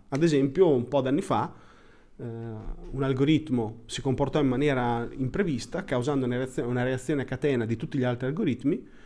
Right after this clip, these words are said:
causando un crash borsistico sc-, incredibile, con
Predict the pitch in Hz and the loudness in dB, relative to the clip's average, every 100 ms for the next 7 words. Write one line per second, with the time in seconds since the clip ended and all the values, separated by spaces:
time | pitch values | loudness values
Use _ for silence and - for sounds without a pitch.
0 | - - 185 147 123 147 160 170 135 - | -8 2 4 4 4 2 2 0 0 -2
1 | 135 135 160 143 131 156 - 135 - - | -2 -2 0 -2 0 -2 0 -2 -2 -6
2 | - - 120 123 135 135 139 139 156 160 | -2 0 0 -4 -6 0 2 4 4 6
3 | 143 127 127 156 131 117 117 113 113 | 4 4 0 0 -2 -4 -2 -4 -6